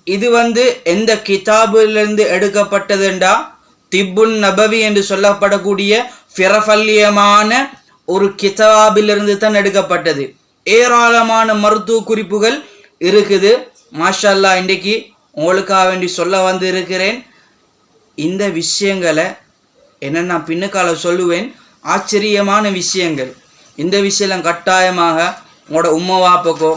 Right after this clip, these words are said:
உங்களுக்கு தெரிஞ்சவங்களுக்கோ இந்த விஷயத்த சொல்லிக்கோங்க. அப்போ அவங்களும் பயன்பெறட்டும். சும்மா மருந்து மட்டும் எடுக்காம, அப்போ இந்த மாதிரி விஷயங்களை அவங்களும்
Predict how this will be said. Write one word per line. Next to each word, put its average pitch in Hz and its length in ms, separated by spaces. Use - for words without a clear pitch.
உங்களுக்கு 185 420
தெரிஞ்சவங்களுக்கோ 190 840
இந்த 190 200
விஷயத்த 202 420
சொல்லிக்கோங்க. 180 540
அப்போ 156 240
அவங்களும் 208 460
பயன்பெறட்டும். 196 840
சும்மா 196 440
மருந்து 196 560
மட்டும் 196 360
எடுக்காம, 180 460
அப்போ 190 280
இந்த 208 260
மாதிரி 208 220
விஷயங்களை 214 520
அவங்களும் 202 500